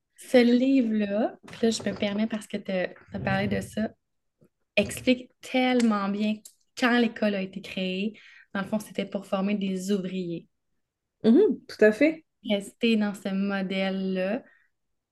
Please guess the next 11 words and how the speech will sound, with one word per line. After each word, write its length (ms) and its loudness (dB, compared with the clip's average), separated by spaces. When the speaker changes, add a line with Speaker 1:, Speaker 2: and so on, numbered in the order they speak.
Speaker 1:
Et 100 2
là, 140 6
ben, 140 4
on 160 -2
a 160 -4
en-, 180 -4
ça 360 -2
ancré 460 -4
en 120 -4
nous, 320 0
culturellement. 1000 -2